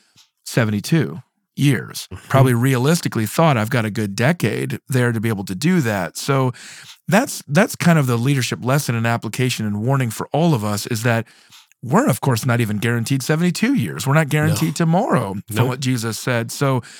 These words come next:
Speaker 1: what I take away from that comment from Tim is that we should try to be deliberate and focus on those things that we can do and not merely simply responding to other people's expectations of us. Um, and I do think that's,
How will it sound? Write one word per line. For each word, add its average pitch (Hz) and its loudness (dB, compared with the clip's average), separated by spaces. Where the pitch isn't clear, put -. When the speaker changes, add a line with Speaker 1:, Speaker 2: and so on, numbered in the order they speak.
Speaker 1:
what 147 4
I 202 8
take 170 2
away 135 4
from 120 -2
that 120 0
comment 123 -2
from 101 -6
Tim 143 0
is 123 0
that 117 2
we 175 4
should 165 0
try 160 2
to 113 -2
be 120 -6
deliberate 117 0
and 101 -2
focus 135 0
on 110 0
those 120 0
things 120 -4
that 110 -4
we 110 -4
can 101 -6
do 147 0
and 131 -4
not 170 2
merely 143 2
simply 123 -2
responding 127 0
to 117 -4
other 120 0
people's 110 -2
expectations 104 -6
of 107 0
us. - -10
Um, 107 0
and 131 2
I 135 4
do 143 4
think 127 -2
that's, 107 -2